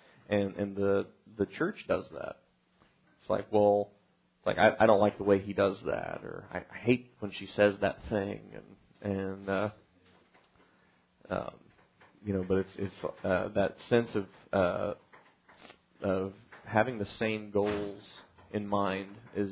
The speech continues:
is a really important thing. And, uh, but, you know, so, so Cain is like, wasn't punishing Abel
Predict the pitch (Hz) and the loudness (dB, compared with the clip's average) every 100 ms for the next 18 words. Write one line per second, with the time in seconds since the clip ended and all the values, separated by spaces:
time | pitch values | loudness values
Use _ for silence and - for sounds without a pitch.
0 | - 98 98 104 104 98 98 107 95 - | -6 -6 0 4 4 2 0 -2 -2 -2
1 | - 107 101 101 104 - - - - _ | -8 -4 -4 -6 -16 -20 -20 -20 -20 _
2 | _ - - _ - 107 101 98 98 98 | _ -20 -20 _ -4 -2 0 -2 -8 -16
3 | - - 101 92 92 101 - _ _ - | -20 0 2 2 0 -6 -12 _ _ -20
4 | - _ _ _ _ _ _ _ _ _ | -20 _ _ _ _ _ _ _ _ _
5 | _ 107 101 98 104 98 - 98 101 98 | _ 4 4 6 2 2 2 2 2 0
6 | - 98 - 127 139 120 107 107 104 - | 0 0 2 2 2 -2 -6 -8 -10 0
7 | 104 101 - - _ - - - _ - | 4 4 2 -10 _ -20 -20 -20 _ -20
8 | - - - - - _ _ _ 107 113 | -20 -20 -20 -20 -20 _ _ _ 6 8
9 | 123 101 120 139 143 123 107 147 123 110 | 8 6 6 6 4 2 4 4 6 4